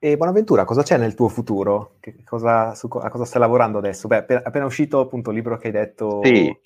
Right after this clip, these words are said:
Speaker 1: Tecnologia,
Speaker 2: Sì, sì.
Speaker 1: Tecnologia for Dummies.
Speaker 2: Capire e usare la tecnologia for Dummies, sì, sì. Ecco, questo qui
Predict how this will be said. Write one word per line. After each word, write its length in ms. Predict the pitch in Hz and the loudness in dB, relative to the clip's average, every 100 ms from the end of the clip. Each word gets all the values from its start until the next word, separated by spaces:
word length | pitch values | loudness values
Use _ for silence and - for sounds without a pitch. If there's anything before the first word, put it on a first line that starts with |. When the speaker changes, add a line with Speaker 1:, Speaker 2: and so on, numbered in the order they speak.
| - | -12
Speaker 1:
Tecnologia, 640 | 120 117 120 120 120 123 120 | -12 -8 -8 -6 -4 -2 2
Speaker 2:
Sì, 260 | 139 117 | 2 2
sì. 280 | 117 101 76 | 2 2 0
Speaker 1:
Tecnologia 420 | - 123 135 143 135 | -6 -10 -8 -6 -8
for 180 | 131 | -8
Dummies. 440 | 131 117 113 147 - | -4 -4 -6 -12 -2
Speaker 2:
Capire 360 | 127 - 160 | -2 2 4
e 20 | 156 | 4
usare 280 | 131 139 | 4 4
la 100 | 135 | 4
tecnologia 580 | 127 123 123 117 113 117 | 2 -2 -2 -2 0 -2
for 180 | 110 101 | -2 -6
Dummies, 600 | 90 80 76 80 - 110 | -4 -4 -6 -12 -12 -10
sì, 280 | 104 98 78 | -8 -8 -10
sì. 220 | - 80 - _ _ | -10 -14 -14 _ _
Ecco, 260 | 135 127 110 | -2 -2 0
questo 320 | 117 - 120 | -2 0 -2
qui 340 | - 185 165 | 2 2 2